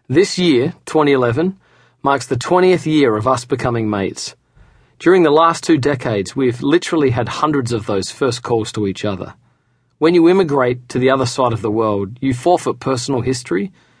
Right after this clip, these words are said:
and tenured relationships. You basically start all over again. Our friendship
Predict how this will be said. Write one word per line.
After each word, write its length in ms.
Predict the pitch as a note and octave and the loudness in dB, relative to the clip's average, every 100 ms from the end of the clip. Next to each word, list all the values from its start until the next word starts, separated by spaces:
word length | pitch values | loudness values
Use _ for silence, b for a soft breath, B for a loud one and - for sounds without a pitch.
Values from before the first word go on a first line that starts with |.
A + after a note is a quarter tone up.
| b C3 | b -6
and 120 | B2+ | -2
tenured 300 | C#3 B2+ A2+ | -2 -2 -2
relationships. 840 | G#2+ G#2+ G#2+ A#2 - - - - b b b b b | -2 -2 -4 -8 -6 -10 -10 -16 b b b b b
You 100 | C#3 | 0
basically 440 | D#3 F3 E3+ D3 | 0 0 0 0
start 360 | - D3+ C3+ B2 | 0 -2 -2 0
all 260 | C#3+ C#3 C3 | 0 2 2
over 280 | B2+ A#2+ | 2 0
again. 440 | G#2 G2 G#2 F2+ D2+ _ _ _ _ _ _ - | -4 -4 -4 -6 -10 _ _ _ _ _ _ -2
Our 160 | D3 | -2
friendship 640 | F3 - G3 F#3+ C#3+ A2 | -2 0 0 2 -2 -2